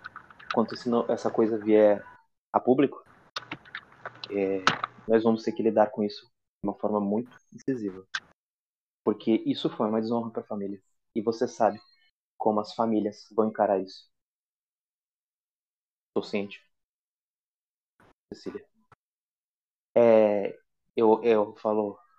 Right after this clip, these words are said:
Bom, Gregório, é, eu entendo a situação e lamento pela sua perda e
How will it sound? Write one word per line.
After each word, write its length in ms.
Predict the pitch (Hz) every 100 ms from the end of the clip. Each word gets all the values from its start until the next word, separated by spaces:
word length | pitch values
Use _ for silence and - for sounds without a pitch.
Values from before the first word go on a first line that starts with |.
| _ -
Bom, 260 | 120 135 - - _ _ _ _ _ _ _ _ _ _
Gregório, 380 | 143 117 110 107 - _ _ _ _ _ _ _ _ _ _ _ _ _ _ -
é, 480 | 113 107 104 95 92 _ _ _ _ _ _ _ _ _ _ _ _ _ _ -
eu 220 | 117 120
entendo 320 | 127 123 113
a 20 |
situação 580 | - - 110 - 110 107 _ _ _ _ -
e 420 | 101 104 107 - _ _ _ _ _ -
lamento 440 | 117 117 123 123
pela 200 | - 110
sua 180 | 110 117
perda 380 | 120 123 123 - _ -
e 600 | 104 107 107 107 101 -